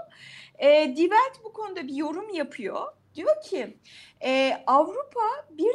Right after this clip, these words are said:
taraftan açık biçimde göstericilerin yanında durmalı. Öte yandan Lukashenko'yu Mosk-, Moskova'nın kucağına bırakmak ve ülkenin egemenliğini riske atmak, e, A B'nin stratejik çıkarlarına aykırı."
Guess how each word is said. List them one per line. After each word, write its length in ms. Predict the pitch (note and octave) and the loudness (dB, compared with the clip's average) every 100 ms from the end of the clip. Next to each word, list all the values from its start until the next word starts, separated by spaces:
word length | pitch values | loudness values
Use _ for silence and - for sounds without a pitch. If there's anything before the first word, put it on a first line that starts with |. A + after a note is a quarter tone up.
| C#5 | -2
taraftan 680 | A#4+ G#4 F4+ F4+ E4+ D#4+ A#4+ B4 | -6 -2 -2 -4 -8 -8 -10 -10
açık 400 | - - A4+ - | -8 -8 -12 -6
biçimde 440 | D#4+ - F#4 E4+ A#4+ | -6 -4 -4 0 2
göstericilerin 880 | E4 E4+ - F4 D4+ E4 F#4 F#4+ G4 | 2 -2 -2 -2 0 0 0 0 2
yanında 460 | D#4 C#4 C#4 C4+ | 2 4 4 2
durmalı. 460 | A#3+ A3 F#3 F#3 G4+ D#5+ - - _ _ | 0 -2 -2 0 0 -2 -6 -20 _ _
Öte 260 | C4+ D4 B4+ C5+ A#4 | -2 0 2 4 4
yandan 420 | F#4 C4+ C4+ A#4 C#5 | 4 4 4 2 -4
Lukashenko'yu 880 | F4 F#4+ G4 F#4 G#4+ A#4 A#4 G4+ D4+ | -6 -2 -4 -2 -6 -6 -2 0 0
Mosk-, 640 | F4+ C#5 F#4 D#4+ - - - | -4 -4 -4 -4 -6 -14 -8
Moskova'nın 800 | B3+ C#4 E4 - G#4+ A4 G#4 G4 - | -2 0 0 0 2 2 -2 -10 -6
kucağına 560 | E4 A#3+ E4 E4 F#4+ E4+ | -4 2 2 2 0 0
bırakmak 680 | D4+ C#4 C4 B3 F#4 - _ _ _ - - | 2 2 -2 -4 -4 -8 _ _ _ -20 -12
ve 120 | C#4+ - | -6 -2
ülkenin 520 | C#4+ D4 F#4 A4 A#4 | -2 0 -2 -2 -4
egemenliğini 880 | C4+ C#4+ D#4+ E4 E4 F4 F#4+ A4 D4+ | -2 0 0 0 0 -2 -4 -4 -4
riske 380 | C4 - A4+ | -6 0 4
atmak, 760 | - D4 D4+ D#4+ E4 - - - _ - _ | 6 4 2 0 2 0 -6 -20 _ -20 _
e, 220 | B3+ C#4 - | 6 6 6
A 240 | B3+ C#4+ | 4 4
B'nin 280 | D4 F4 A4+ | 0 -12 -14
stratejik 600 | A#4 - F4+ F#4+ F#4+ G#4+ | -16 -14 -10 -8 -8 -10
çıkarlarına 600 | - - D#4+ D4+ E4+ - - | -18 -6 -4 -4 -6 -8 -4
aykırı." 580 | D#4 D#4+ - A#3 F3+ | -4 -4 -8 -8 -8